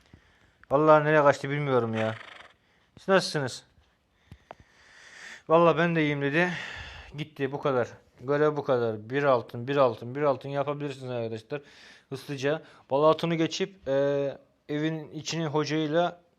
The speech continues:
konuşabilirsiniz. Hemen bir altın, bir altın verebilir size. Haberiniz olsun, beş altınım var. Bu şuradan bir can basalım kendimize.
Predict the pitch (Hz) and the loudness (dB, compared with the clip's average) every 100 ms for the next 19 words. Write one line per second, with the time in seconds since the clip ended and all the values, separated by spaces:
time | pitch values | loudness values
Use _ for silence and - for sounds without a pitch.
0 | _ - 156 156 156 151 143 175 - 170 | _ -6 -4 0 0 -2 -6 -8 -4 -2
1 | 165 165 156 160 151 143 147 147 147 - | 0 -2 -2 4 4 2 -6 2 2 2
2 | 151 143 139 135 135 - 123 113 - - | -4 -2 -2 -2 -6 -8 -10 -10 -12 -20
3 | - - _ - 127 131 135 127 120 135 | -20 -20 _ -8 -6 -4 -8 -8 -12 -8
4 | 135 127 127 123 - 127 120 110 107 110 | -8 -4 -2 -2 -4 -10 -8 -8 -8 -10
5 | 123 120 117 110 120 120 113 110 110 110 | -8 -6 -6 -6 -4 -4 -4 -6 -6 -10
6 | 104 107 107 104 123 | -10 -12 -12 -10 -12